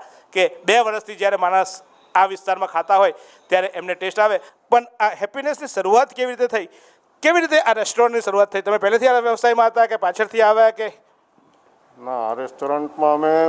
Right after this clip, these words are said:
Speaker 2: પહેલેથી આજ-, આજથી દસ વર્ષથી જોડાયેલા છે. એટલે અમારે રેસ્ટોરન્ટ બિલ્લીમોરા છે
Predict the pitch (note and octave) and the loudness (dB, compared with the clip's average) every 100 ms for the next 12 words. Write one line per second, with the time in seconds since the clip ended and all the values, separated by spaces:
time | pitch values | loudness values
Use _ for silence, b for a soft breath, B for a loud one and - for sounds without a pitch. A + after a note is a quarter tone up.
0 | D#3+ - - - C3+ D3 D#3+ D#3 D3+ - | 0 -8 -12 0 2 2 2 0 -2 -4
1 | C#3+ - C#3+ E3 - D#3+ D3+ D#3 B2+ B2+ | -4 -4 0 0 2 0 0 -2 0 2
2 | C3 B2+ F#3 - - - - - - - | 2 0 -4 -8 -16 -16 -18 -18 -16 -2
3 | C#3+ C#3+ D3+ C#3+ C#3 - D3 C#3 C#3 D3+ | 0 2 2 2 0 0 -2 0 0 2
4 | C#3+ B2 A2 - | 4 4 2 -2